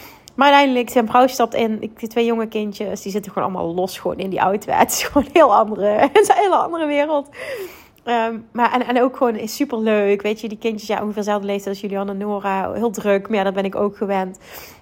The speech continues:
"Oh, can be very loud, miss. Sorry." Ik zeg, "No problem. I have two kids too." En, eh, uiteindelijk, ehm,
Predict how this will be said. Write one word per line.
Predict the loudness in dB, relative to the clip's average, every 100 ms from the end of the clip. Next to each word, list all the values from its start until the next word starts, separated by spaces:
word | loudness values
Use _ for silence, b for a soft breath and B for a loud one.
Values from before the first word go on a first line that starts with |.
| B
"Oh, | 4 6 6
can | 6 6
be | 6
very | 6 6 6
loud, | 6 4 4
miss. | 0 2
Sorry." | 4 6 6 2 -2 -6 b b
Ik | b
zeg, | -8 -6 -4
"No | -2 -2
problem. | -2 -2 -2 -4 -2
I |
have | -2 -2 -4
two | -6 -6
kids | -2 -4 -4 -6
too." | -2 0 -2 -6 -14 -14 -12
En, | -10 -8 -6
eh, | -4 -4 -4
uiteindelijk, | -6 -4 -2 -4 -4 -6 -8
ehm, | -8 -8 -10